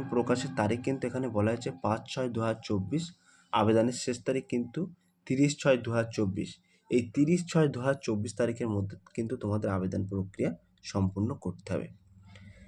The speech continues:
পরিজনী লিংক কিন্তু আমি এখানে মেনশন করে দিয়েছি, অফিসিয়াল ওয়েবসাইট। এই ওয়েবসাইটের মধ্যে প্রবেশ করে কিন্তু তোমরা A to Z বিস্তারিত তথ্য,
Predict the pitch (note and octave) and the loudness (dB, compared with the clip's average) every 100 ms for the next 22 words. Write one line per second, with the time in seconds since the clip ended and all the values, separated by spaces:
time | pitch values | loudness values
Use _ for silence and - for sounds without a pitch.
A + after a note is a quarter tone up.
0 | - - - - D3+ F3+ F3 F3+ E3+ D3+ | -20 -14 -6 6 8 8 8 8 8 8
1 | E3 F3 E3+ E3 D#3 D3 C#3+ D3+ C3 A#2+ | 6 6 4 6 6 6 4 4 6 4
2 | B2 D3 - D3 C#3+ D3 - A2 G#2+ B2 | 4 0 2 2 2 0 4 2 2 -4
3 | - B2+ D#3 F#3 - A#2+ A2 - C#3+ D3 | -2 0 0 -6 -2 0 2 4 4 2
4 | - D#3 - B2+ B2 - B2 C3 B2 A#2+ | -4 0 2 4 2 2 0 2 0 0
5 | A#2+ - A2 C3 - A#2+ A#2 A#2 G#2+ G#2 | -2 -2 -2 -2 -4 -4 -2 -2 -4 -2
6 | A2 A2 G2+ - - C#3 A2 A#2 B2 A#2 | -2 -2 -4 -8 -6 -8 -6 -4 -4 -4
7 | A2 G#2 A2 A2 A#2+ G#2 G2+ - | -6 -2 -4 -4 -6 -8 -8 -8